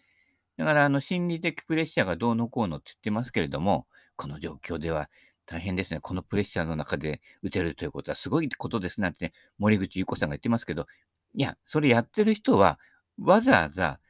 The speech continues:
余計なプレッシャーを自分に与えてないだけです。はい。そういうことですね。えー、まあ、私の答えは全て身も蓋もない答えなのでね、えー、なかなかね、世の中ではね、「そうは言っても」って言われちゃうんですけどね。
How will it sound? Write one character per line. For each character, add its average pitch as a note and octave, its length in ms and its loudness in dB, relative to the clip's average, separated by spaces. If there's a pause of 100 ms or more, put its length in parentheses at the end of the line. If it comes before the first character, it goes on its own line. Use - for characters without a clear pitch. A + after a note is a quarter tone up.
(360)
余 C3+ 160 6
計 G3 200 0
な G3 160 2
プ - 120 -4
レ F#3+ 100 0
ッ - 20 0
シ - 160 -2
ャ - 20 2
ー D#2 40 2
を - 20 -6
自 F#2+ 180 -4
分 D3+ 160 -2
に C3 80 4
与 G2+ 300 2
え - 20 -4
て D#3 160 -2
な D#3+ 100 0
い D3+ 60 2
だ E2+ 140 2
け A2 80 0
で G2+ 120 -2
す。 - 220 -18 (400)
は F#2 240 -2
い。 - 180 -6
そ - 120 -8
う - 20 -6
い - 0 -
う - 40 -8
こ C3 100 -4
と C3 100 -10
で A#2 80 -4
す D#2+ 140 -12
ね。 F2 200 -4 (380)
え E2+ 220 -8
ー、 - 20 -8
ま E2+ 140 0
あ、 D2+ 100 -4 (260)
私 C#3+ 380 -4
の E3 100 2
答 F#3+ 280 0
え F3 40 4
は F2 120 4
全 C#3 320 -2
て D#2 100 -8
身 F2+ 160 2
も B2+ 140 4
蓋 E3 240 0
も E3 100 0
な E3 160 0
い - 60 -2
答 G2 280 -4
え G2+ 60 -2
な E2+ 120 -4
の C2 160 -8
で C#2 120 -10
ね、 F2+ 200 -4 (420)
え E2+ 140 -2
ー、 E2+ 40 -2
な G2+ 100 0
か A2+ 120 2
な A#2 100 2
か G#2 80 0
ね、 A#2 220 2 (200)
世 A2 120 0
の A#2+ 100 6
中 G2+ 260 0
で C#2 120 -4
は C2+ 120 -4
ね、 F2+ 160 -4 (100)
「そ F3 200 0
う - 20 4
は G2+ 120 6
言 D2+ 80 -4
っ - 20 -20
て - 140 -4
も」 B2+ 140 2
っ - 20 -12
て - 80 -14
言 D#2+ 80 0
わ D#2+ 60 0
れ D#2 60 -6
ち - 80 -4
ゃ G2+ 40 0
う F#2 40 -2
ん - 40 -4
で D2 80 -8
す - 80 -14
け D2 80 -12
ど - 100 -10
ね。 G#2+ 200 0